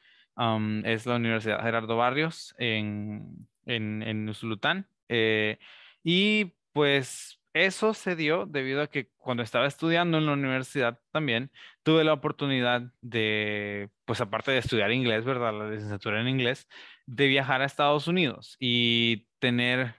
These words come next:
allá, eh, pues, una experiencia, un acercamiento, pues, de primera mano a lo que sería el mundo del inglés. Entonces, eso es como un proyecto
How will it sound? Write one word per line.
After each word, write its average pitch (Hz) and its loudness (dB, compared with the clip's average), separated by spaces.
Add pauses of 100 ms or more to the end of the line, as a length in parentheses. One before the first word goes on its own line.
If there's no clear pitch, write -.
allá, 139 -2 (140)
eh, 110 0
pues, 120 -4
una 131 0
experiencia, 131 -2
un 123 -2
acercamiento, 131 -2 (800)
pues, 131 0
de 131 0
primera 127 2
mano 117 -2 (140)
a 113 2
lo 113 -2
que 117 -4
sería 113 0
el 107 -4
mundo 110 -2
del 107 0
inglés. 107 -4 (320)
Entonces, 127 0
eso 127 0
es 131 -2
como 113 -2
un 120 -4 (200)
proyecto 143 0